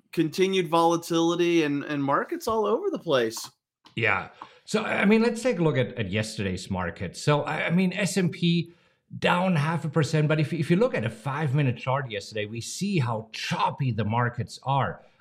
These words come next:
Speaker 2: I mean, opening higher, going lower, pushing into positive territory again,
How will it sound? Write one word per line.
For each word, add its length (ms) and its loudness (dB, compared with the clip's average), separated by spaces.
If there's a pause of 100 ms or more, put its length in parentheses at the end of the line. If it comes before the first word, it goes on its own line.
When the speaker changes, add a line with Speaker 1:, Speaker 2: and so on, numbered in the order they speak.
Speaker 2:
I 60 0
mean, 240 2
opening 500 2
higher, 440 2
going 520 2
lower, 480 0
pushing 440 0
into 200 -2
positive 480 -4
territory 640 0
again, 300 -2